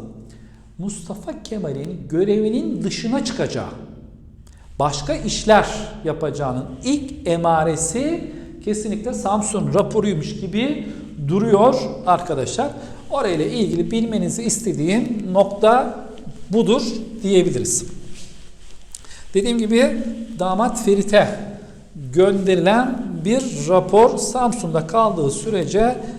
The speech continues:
yaptığı tek eylem olarak alabiliriz. Mustafa Kemal Samsun'da güvenlik nedeniyle çok kalmıyor dedik. Oradan nereye gidiyor? Oradan Havza'ya gidiyor.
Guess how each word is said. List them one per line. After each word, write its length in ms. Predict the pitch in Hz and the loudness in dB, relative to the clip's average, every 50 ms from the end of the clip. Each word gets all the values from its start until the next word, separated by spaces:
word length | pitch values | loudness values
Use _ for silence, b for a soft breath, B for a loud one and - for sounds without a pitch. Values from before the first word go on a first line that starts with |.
| B B B | B B B
yaptığı 840 | 175 185 208 202 185 - - - 190 208 240 262 - - - 247 - | -2 0 0 2 0 -2 -4 0 4 4 4 4 2 -2 -6 -6 4
tek 340 | - 247 254 240 240 240 - - - | 4 4 4 4 0 -4 -8 -8 -2
eylem 380 | 196 190 190 196 208 208 196 - - - - - - | 0 0 2 4 2 2 2 0 -2 -6 -8 -8 -6
olarak 460 | - 170 135 143 - 233 - - - | -4 -2 0 0 0 0 -2 -4 -4
alabiliriz. 600 | 170 165 190 - 160 139 123 - - - - - - - B B B B B B B B B B - | 0 2 2 2 2 -2 -4 -6 -8 -10 -12 -12 -14 -16 B B B B B B B B B B -8
Mustafa 540 | 185 226 - - - 269 - - 359 359 - | -8 -8 -6 -6 -8 -8 -6 -6 -6 -8 -6
Kemal 400 | - 392 392 196 175 196 247 220 | -8 -6 -4 -2 -2 -2 -4 -6
Samsun'da 540 | - - - 254 285 269 - - - 202 185 | -8 -6 -4 -4 -4 -4 -6 -8 -6 -6 -6
güvenlik 520 | 160 180 196 208 220 233 247 - - - | -4 -4 -4 -2 0 0 0 -2 -2 -2
nedeniyle 360 | 208 185 185 208 269 311 - | 0 2 2 2 2 0 0
çok 240 | - 254 247 - - | 0 -2 -2 -2 2
kalmıyor 600 | - 214 233 240 240 214 180 151 131 123 - - | 4 4 4 4 2 0 0 -2 -2 -4 -4 -2
dedik. 340 | - - - 247 262 226 - B B B B B B B - | -4 -2 -2 -4 -4 -6 -8 B B B B B B B -6
Oradan 580 | 208 208 226 240 233 208 240 277 285 277 262 208 | -4 -2 0 0 2 2 2 0 0 0 0 0
nereye 360 | 185 180 175 165 156 147 135 | 0 0 0 0 0 0 -2
gidiyor? 460 | 127 127 120 123 135 170 202 247 285 - - - - - - - - - - - - - - - - - - - B B B B B - - - | -2 -4 -4 -2 -2 0 0 0 0 -2 -4 -6 -8 -10 -12 -12 -14 -14 -16 -16 -16 -16 -18 -18 -20 -20 -20 -20 B B B B B -20 -14 -10
Oradan 320 | 170 170 170 175 208 247 240 | -6 -6 -4 -2 0 0 0
Havza'ya 540 | - 196 202 202 190 165 170 160 147 135 120 | 0 0 0 0 0 0 0 0 0 0 -2
gidiyor. 540 | - 117 107 110 104 107 127 175 220 254 | -2 -4 -4 -4 -4 -2 -2 -2 -2 -4